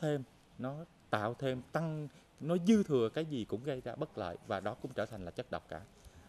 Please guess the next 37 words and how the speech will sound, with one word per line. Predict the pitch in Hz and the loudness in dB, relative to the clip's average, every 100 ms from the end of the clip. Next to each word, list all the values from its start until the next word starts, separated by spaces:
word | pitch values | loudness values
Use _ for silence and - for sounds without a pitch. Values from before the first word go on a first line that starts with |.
| - | -2
À, | 113 | 0
do | 131 127 | 2 2
vậy | 101 113 | 0 -2
thì | |
chúng | 107 135 | -6 -6
tôi | 143 117 | -4 -6
khuyên | - 135 127 | -4 -4 -4
cáo | 123 120 139 | -6 -6 -6
với | 170 | -4
bà | 95 | -4
con | - 120 | -2 -4
mình | 117 92 - - - | -4 -6 -10 -18 -2
có | 175 | 2
ba | 170 160 | 4 2
cái | 147 170 | -2 -6
thời | 120 | -4
kỳ | 101 101 | -4 -4
bón | 90 131 | -4 -6
phân | - 123 | -4 -6
cơ | 131 123 | -2 0
bản. | 95 113 180 - - - - - - - - 127 | 0 -2 -6 -14 -20 -20 -20 -20 -20 -20 -12 4
Một | 117 107 - - - | 4 4 -2 -20 -6
là | 117 101 104 | 0 0 0
sau | - 160 147 | 2 2 2
khi | - 135 | 0 -2
mà | 127 98 | -2 -4
cái | 135 | -4
lúa | 139 160 | -4 -4
của | - | -4
mình | 123 95 | -6 -6
đã | 110 | -6
hết | 180 - | -6 -4
dinh | 143 123 | -4 -2
dưỡng | 113 90 151 | -2 -2 -4
trong | 117 | -6
cái | 123 | -6
hạt | 95 | -8